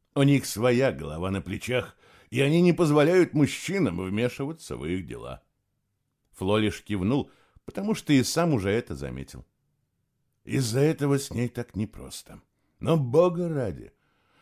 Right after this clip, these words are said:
она того стоит», тихо добавил Герик. Не зная, что на это ответить, Фло с недовольным видом откусил булочку.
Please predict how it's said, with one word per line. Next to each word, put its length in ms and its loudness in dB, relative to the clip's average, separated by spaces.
она 360 4
того 340 -6
стоит», 600 -14
тихо 320 -2
добавил 420 0
Герик. 420 -6
Не 180 6
зная, 380 0
что 220 -8
на 120 -2
это 280 -2
ответить, 460 -6
Фло 280 2
с 120 -6
недовольным 560 4
видом 340 0
откусил 500 -4
булочку. 540 -12